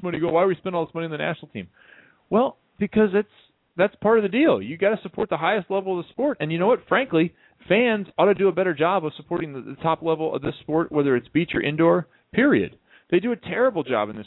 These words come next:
community of supporting the sport, of, of being a fan of their own sport. It's atrocious. If I go to a, a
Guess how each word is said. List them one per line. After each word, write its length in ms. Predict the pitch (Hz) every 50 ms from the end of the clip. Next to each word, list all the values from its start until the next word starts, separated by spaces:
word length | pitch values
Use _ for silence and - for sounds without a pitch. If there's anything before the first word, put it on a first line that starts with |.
| - -
community 460 | - 110 117 151 143 104 98 101 - -
of 300 | - 101 101 98 107 113 - _ _ _ _ _ _ -
supporting 440 | - - - 131 117 113 123 127 123 -
the 60 | 143 -
sport, 340 | - - 202 226 170 - -
of, 220 | - 117 120 120 113 _ _ _ _ _ _ _ _ _ _ -
of 160 | 139 127 -
being 180 | - 190 208 185
a 180 | 156 - - _
fan 440 | 180 175 180 180 156 123 113 120 -
of 160 | - 135 127 123
their 160 | 131 123 120
own 200 | 120 127 143 147 - -
sport. 380 | - - 220 233 151 95 - _ _ _ _ _ _ -
It's 140 | 151 - -
atrocious. 540 | 190 - - 208 226 240 - - 87 - - - _ _ _ _ _ _
If 140 | - 117 -
I 100 | 139 151
go 140 | 170 202 202
to 160 | 185 175 156
a, 200 | 135 - - - 147 - -
a 440 | 139 135 135 131 131 127 120 117